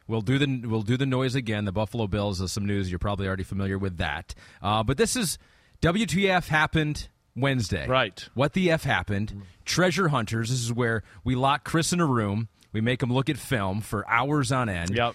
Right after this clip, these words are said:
Speaker 1: And
Speaker 2: So
Speaker 1: he comes
Speaker 2: mean.
Speaker 1: back. He comes back
Speaker 2: Work
Speaker 1: with n-,
Speaker 2: abuse.
Speaker 1: new insights about some of these games. So, uh, we'll talk about those. We took a closer look at Joe Burrow, Patrick Mahomes, Tua, and that game with the, uh, forty-niners, Brock Purdy. What'd
Speaker 2: Yeah.
Speaker 1: you think of him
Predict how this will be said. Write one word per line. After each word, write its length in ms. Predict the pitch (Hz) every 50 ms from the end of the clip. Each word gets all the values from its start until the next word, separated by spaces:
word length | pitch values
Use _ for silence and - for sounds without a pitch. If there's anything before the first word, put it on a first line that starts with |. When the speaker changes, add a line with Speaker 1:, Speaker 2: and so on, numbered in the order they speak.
| - - -
Speaker 1:
And 80 | 202 226
Speaker 2:
So 120 | 151 147
Speaker 1:
he 60 | 143
comes 200 | 139 139 139 127 113
Speaker 2:
mean. 80 | 101
Speaker 1:
back. 260 | 101 101 95 98 104 -
He 80 | 127
comes 300 | 113 - - 139 143 127
back 240 | 110 107 123 120 123 123
Speaker 2:
Work 180 | 135 147 151
Speaker 1:
with 60 | -
n-, 40 | 156
Speaker 2:
abuse. 480 | 135 104 120 120 110 101 98 - - -
Speaker 1:
new 360 | 107 123 139 156 190 226 226 214
insights 460 | 208 202 180 - - 165 156 147 -
about 200 | 139 135 127 120
some 160 | - 151 147
of 60 | 156
these 180 | 139 143 131 104
games. 460 | 95 113 95 80 76 76 76 - - - _ - - - _
So, 260 | - - 123 117 113
uh, 140 | 110 110 107
we'll 140 | 107 104 110
talk 240 | - - 135 135 -
about 220 | 139 123 131 113
those. 360 | - 135 131 127 127 123 107
We 80 | 101 107
took 180 | 85 - 113 95
a 60 | 98
closer 280 | - 123 123 101 95
look 220 | 107 117 117 101 -
at 60 | 95
Joe 180 | 85 95 90 85
Burrow, 380 | 82 - 151 156 147 143 143
Patrick 340 | 120 - 117 104 - - 87
Mahomes, 540 | 87 98 92 113 143 147 143 143 139 135 - - - - - -
Tua, 460 | - - 175 175 165 165 165 160 151 - _ _ _ -
and 160 | - 101 104 104
that 140 | 104 98
game 300 | - 123 123 123 123 123 120
with 120 | 113 104
the, 160 | 87 104 104
uh, 40 | 98
forty-niners, 720 | - - 131 127 117 107 110 120 127 127 127 131 127 113 -
Brock 360 | - - 110 92 82 - -
Purdy. 380 | - - - 147 156 151 151 147
What'd 220 | 123 147 131 131
Speaker 2:
Yeah. 60 | 123
Speaker 1:
you 40 | 113
think 200 | 92 120 104 -
of 80 | 101 87
him 400 | 85 131 143 143 147 147 131